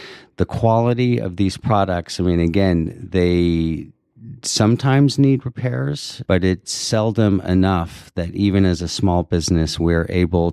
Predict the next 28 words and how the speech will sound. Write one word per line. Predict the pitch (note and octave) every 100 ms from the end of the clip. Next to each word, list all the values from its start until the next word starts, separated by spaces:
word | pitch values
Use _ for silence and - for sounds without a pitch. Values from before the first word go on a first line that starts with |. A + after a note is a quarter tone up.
| -
to | F#2 D#2+ D#2
keep | - G#2 -
up | G2+ -
with | F2+
that | E2 E2 D#2+
and | D#2+ D#2+
provide | E2 E2 E2+ E2+ D#2+
that | E2 E2+
level | D#2+ E2 D#2 D#2 D2+
of | D2+ -
service | - - D#2+ D#2 D#2+ -
and | D#2 -
support, | - - F2 F2+ F2 - - - - - -
um, | E2+ E2 D#2 D#2 D#2
to | - F#2+
people | G2+ F2 E2
when | E2 F2 F2
their | D#2+
devices | D2 D2+ E2 E2 E2+ D#2
need | E2 D#2
to | D#2+
go | D2+ D#2 D#2+
in. | D#2+ D2+ E2 - - - -
So, | G#2 G2 F2+ E2+ D#2 -
you | G2 F2+
know, | F2 E2+
it | F#2+ F2 - - - -
doesn't | F#2+ G2+ G#2+ A2+